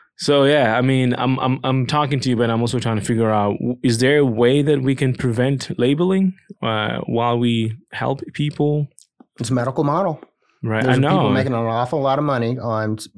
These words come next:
Speaker 2: pharmaceuticals and people being sick.
Speaker 1: Mm-hmm.
Speaker 2: Um, I, I really, I, you know, I'm a licensed counselor, and that's how
Speaker 1: Mm-hmm.
Speaker 2: I was trained. But this, this model
Speaker 1: Right.
Speaker 2: is really more coaching. You know, I'm moving them forward. We're not dwelling on history in the
Speaker 1: Mm-hmm.
Speaker 2: past, which we cannot change.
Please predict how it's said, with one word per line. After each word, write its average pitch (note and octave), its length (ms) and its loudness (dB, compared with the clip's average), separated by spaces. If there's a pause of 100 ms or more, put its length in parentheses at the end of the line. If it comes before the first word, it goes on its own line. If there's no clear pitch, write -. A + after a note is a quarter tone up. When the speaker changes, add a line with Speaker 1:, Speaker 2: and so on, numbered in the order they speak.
Speaker 2:
pharmaceuticals C3 840 -4
and G#2 240 -2
people B2 220 -4
being A2+ 220 -2
sick. G#2 320 -4 (280)
Speaker 1:
Mm-hmm. B2+ 400 0
Speaker 2:
Um, G#2 460 -4
I, A#2+ 200 -4 (120)
I C3 120 -2 (100)
really, C#3+ 320 0
I, B2 100 -4
you B2+ 140 -6
know, B2 60 -2
I'm A#2+ 100 -2
a A#2 40 -2
licensed B2 400 -2
counselor, B2+ 440 -4
and G#2+ 80 -2
that's G#2+ 180 -2
how B2 60 2
Speaker 1:
Mm-hmm. G#2+ 140 2
Speaker 2:
I G2+ 40 0
was F#2+ 160 -4
trained. A2 380 -4
But G2 100 -6
this, A2+ 220 -6
this G#2 260 -8
model A2+ 560 -2 (160)
Speaker 1:
Right. G#2+ 340 -2
Speaker 2:
is B2+ 140 -2
really C#3+ 220 2
more A#2+ 200 0
coaching. B2 640 -6 (100)
You A2 100 -8
know, F#2+ 100 -4
I'm A#2 280 0
moving C3 400 0
them G#2 180 -2
forward. G2+ 460 -4
We're G#2 100 -4
not B2+ 320 -4
dwelling A#2+ 380 0
on G2+ 160 -4
history A#2+ 440 -4
in G2 280 -6
the G#2+ 140 -4
Speaker 1:
Mm-hmm. B2 60 0
Speaker 2:
past, A#2 480 -2 (360)
which B2+ 160 -2
we A#2+ 100 -2
cannot A2 340 -4
change. A#2 480 -4